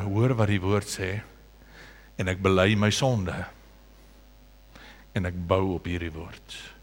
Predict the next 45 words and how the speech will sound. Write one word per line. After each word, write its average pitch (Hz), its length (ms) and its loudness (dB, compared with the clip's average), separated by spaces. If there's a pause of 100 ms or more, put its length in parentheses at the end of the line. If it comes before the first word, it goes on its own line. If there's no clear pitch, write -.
(920)
Iemand 110 240 6
wat 110 160 6
die 101 80 2
Here 104 160 4
nie 98 160 0
ken 107 300 -2
nie, 92 100 -2
nie 123 160 2
'n - 80 -4
kind 117 200 0
van 98 120 -4
die 95 80 -4
Here 92 120 -2
is - 160 -8
nie, 92 160 -12 (580)
bou 131 260 6
nie 120 160 4
daarop 87 380 -2
nie. 87 160 -10 (500)
Ek 226 100 4
regverdig 285 520 2
my 156 100 2
sonde. 76 400 -8 (840)
En 156 60 6
nou 156 80 8
praat 175 240 10
ek 185 80 4
nie 185 140 6
van 151 120 6
ouens 143 160 6
wat 139 100 6
hulle 127 160 6
homoseksualiteit 127 760 2
wil 120 120 4
regverdig 113 500 2
nie, 185 80 2
as 156 140 0
ouens 160 200 4
wat 160 140 0
hulle 143 220 4 (300)
buiteegtelike 190 640 6
verhoudings 208 420 6
wil 165 100 2
ook 120 100 0
regverdig. 92 640 -2